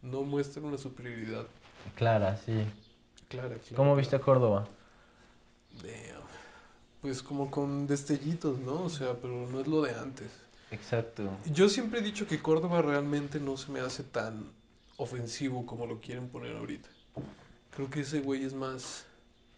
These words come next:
Speaker 2: Como más recuperado, un segundo recuperador, ¿no? Una
Speaker 1: más
Speaker 2: compa-
Speaker 1: interior, güey, más
Speaker 2: Ujú.
Speaker 1: volante interior. Y, y ahí está el error, güey. Creo que m-, me gusta más Córdoba de lateral que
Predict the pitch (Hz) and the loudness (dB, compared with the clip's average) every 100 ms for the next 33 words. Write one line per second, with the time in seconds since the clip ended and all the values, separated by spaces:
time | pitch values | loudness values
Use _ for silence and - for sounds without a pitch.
0 | - - - - 110 113 110 - 110 95 | -20 -18 -16 -4 2 4 2 0 0 0
1 | 92 123 120 127 135 135 131 - 104 98 | 4 4 6 8 10 10 8 4 2 2
2 | 101 104 98 101 110 117 110 139 120 - | 4 4 2 0 0 0 2 2 2 2
3 | 120 101 90 - - - 127 113 113 120 | 0 -4 -6 -6 -8 -14 -14 -6 -2 -2
4 | 117 120 117 92 110 113 110 127 117 107 | -2 -8 -12 -10 -10 -10 -10 -12 -12 -12
5 | 98 92 - - _ _ - - - - | -14 -18 -20 -20 _ _ -20 -20 -20 -20
6 | _ _ - _ _ - 135 139 170 - | _ _ -20 _ _ -2 0 2 0 0
7 | 190 180 180 175 135 127 185 190 196 175 | 0 2 2 2 0 0 -2 2 2 2
8 | 147 - - - 165 156 196 196 180 180 | 0 -4 -18 -4 2 4 4 2 2 2
9 | - 175 175 175 143 131 127 127 143 160 | 0 0 6 8 8 6 0 -2 -2 -2
10 | - 127 101 - | -6 -8 -8 -10